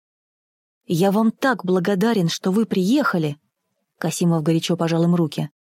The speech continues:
"Здравствуйте, проходите в наш офис, пожалуйста". "Ребёнок пропал",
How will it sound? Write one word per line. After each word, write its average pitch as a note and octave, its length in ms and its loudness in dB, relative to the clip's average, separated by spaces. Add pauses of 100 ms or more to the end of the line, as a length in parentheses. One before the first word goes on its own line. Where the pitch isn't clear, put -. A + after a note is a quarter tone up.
(240)
"Здравствуйте, E3 880 -2
проходите B3 500 -2
в G3 60 0
наш G3+ 200 0
офис, F3 220 -4
пожалуйста". F3 640 -4 (1120)
"Ребёнок F3 720 -2
пропал", D#3+ 520 -4